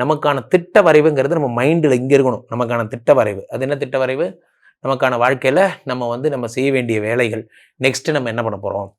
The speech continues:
நெக்ஸ்ட் நம்ம இந்த ஆக்டிவிட்டி பண்ண போறோம், அந்த ஆக்டிவிட்டி பண்ண போறோம். நம்மளுடைய வாழ்க்கையில அடுத்த படிநிலை என்பது அதுதான் போன்ற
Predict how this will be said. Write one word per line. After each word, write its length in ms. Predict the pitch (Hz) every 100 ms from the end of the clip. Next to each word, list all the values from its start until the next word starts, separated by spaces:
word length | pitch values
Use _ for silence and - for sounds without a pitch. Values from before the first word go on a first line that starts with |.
| -
நெக்ஸ்ட் 200 | 131 -
நம்ம 160 | 156 135 117
இந்த 120 | 117 117
ஆக்டிவிட்டி 300 | 117 127 120
பண்ண 120 | 104 98
போறோம், 180 | 104 101 _ - -
அந்த 100 | 120 131
ஆக்டிவிட்டி 220 | 127 127
பண்ண 100 | 113
போறோம். 140 | 113 113
நம்மளுடைய 240 | 113 113 113
வாழ்க்கையில 400 | 131 127 127 139
அடுத்த 260 | 113 135 139 120
படிநிலை 320 | 131 143 135 120
என்பது 200 | 113 113
அதுதான் 340 | 104 110 117 104 _ - - -
போன்ற 260 | 165 156